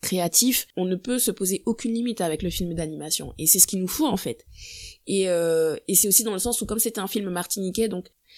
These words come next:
ça me forçait, moi, à vraiment réfléchir à mon identité guadeloupéenne. Donc, euh, la leçon que je retiens de deux mille dix-neuf, c'est que mon identité a de la valeur, j'ai de la valeur, et je me donne de la valeur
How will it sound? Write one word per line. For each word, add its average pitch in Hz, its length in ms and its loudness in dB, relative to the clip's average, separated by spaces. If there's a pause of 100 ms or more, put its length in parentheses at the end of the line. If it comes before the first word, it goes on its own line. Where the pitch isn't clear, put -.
(160)
ça 180 120 -2
me 175 80 2
forçait, 202 260 4
moi, 190 200 4
à - 180 2
vraiment 175 220 0
réfléchir 180 480 2
à 165 40 0
mon 160 160 0
identité 165 400 0
guadeloupéenne. 160 600 0 (840)
Donc, 196 360 0
euh, 196 760 4 (200)
la 180 200 4
leçon 214 380 6
que 226 100 2
je 196 140 2
retiens 190 380 0
de 190 100 0
deux 180 140 -2
mille 190 160 -4
dix-neuf, 180 640 -2 (560)
c'est - 420 2
que 254 580 0 (520)
mon 208 240 0
identité 233 600 0
a 226 60 2
de 190 140 0
la 180 120 4
valeur, 160 500 0 (340)
j'ai 170 280 4
de 214 100 0
la 170 140 2
valeur, 143 540 -2 (460)
et 180 160 8
je 220 320 8
me 247 160 8
donne 196 280 6
de 180 80 2
la 160 120 4
valeur 151 480 -2